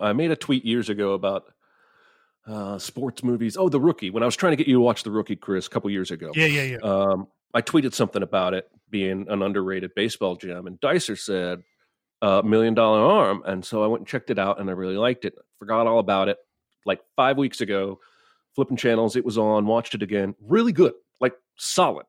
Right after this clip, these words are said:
Speaker 2: Mm-hmm.
Speaker 1: And, uh, he's really funny in it. He's, uh, basically a pitching coach, and John Hamm brings him these two guys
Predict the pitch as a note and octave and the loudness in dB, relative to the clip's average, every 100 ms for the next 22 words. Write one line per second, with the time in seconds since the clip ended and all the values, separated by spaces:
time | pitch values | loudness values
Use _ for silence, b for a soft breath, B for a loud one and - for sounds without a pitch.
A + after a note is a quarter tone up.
0 | - F3 E3 G#2 G#2+ G#2 G#2 G#2 G2+ G2 | -4 0 2 4 4 2 0 -2 -2 -2
1 | G2 - E3+ F3 A2 G#2+ F#2+ - G2 E2+ | -4 -6 -4 -4 -2 -2 -2 -2 -2 -4
2 | F2 D#2+ B2+ B2+ - G2 F2 G#2+ F#2+ G2 | -10 -10 -4 -4 0 0 2 -2 -2 -6
3 | F2 - G#2+ F#2 - F2+ D#2+ - - b | -8 -6 -8 -8 -6 -6 -6 -8 -18 b
4 | b b b F#2+ F2 G2+ F#2+ G2+ F#2+ F2+ | b b b -8 0 2 2 0 0 0
5 | G2+ F#2 F#2 F2+ F2 - G2 F2+ F2 E2 | -2 -2 -4 -6 -8 -8 -4 -2 -2 -4
6 | - | -10